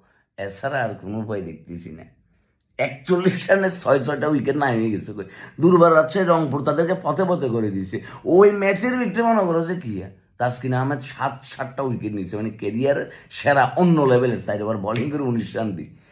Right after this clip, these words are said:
আর ঢাকা ক্যাপিটালসের প্লেয়াররা যে কি করতেছে, কি বুঝতেছে। আর লিটন কুমার দাসের উপর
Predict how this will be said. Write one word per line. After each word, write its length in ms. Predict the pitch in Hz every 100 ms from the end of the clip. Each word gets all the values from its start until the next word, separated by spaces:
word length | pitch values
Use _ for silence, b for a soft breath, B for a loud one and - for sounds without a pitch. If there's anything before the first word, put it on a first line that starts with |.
| b b
আর 200 | 92 78
ঢাকা 280 | 80 95 123
ক্যাপিটালসের 600 | 131 107 113 127 127 147 - - _ _ b b b b b b b b b b _
প্লেয়াররা 400 | - 98 98 104
যে 120 | 107 120
কি 240 | - 104
করতেছে, 600 | 92 92 - 95 92 101
কি 160 | - 101
বুঝতেছে। 640 | 87 87 - 87 - 90
আর 100 | 95
লিটন 420 | 95 95 113 123
কুমার 340 | 127 127 139 131
দাসের 380 | 120 113 110
উপর 200 | 107 107